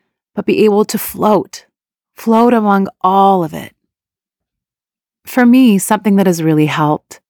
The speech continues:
is having some compassion for my worry. I'm gonna talk about some steps we can take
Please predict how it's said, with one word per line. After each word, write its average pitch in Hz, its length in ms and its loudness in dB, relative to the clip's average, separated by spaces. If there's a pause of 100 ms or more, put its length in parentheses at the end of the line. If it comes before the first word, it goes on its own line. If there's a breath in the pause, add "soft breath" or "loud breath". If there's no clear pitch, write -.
(680)
is 196 140 0
having 190 300 0
some 175 200 0
compassion 151 840 -4 (220)
for 175 100 -4
my 147 160 0
worry. 143 520 -4 (800)
I'm 214 140 2
gonna 254 160 2
talk - 240 -4
about 220 260 0
some 190 140 0
steps - 440 -4
we 185 60 -2
can 180 180 -4
take 160 480 -4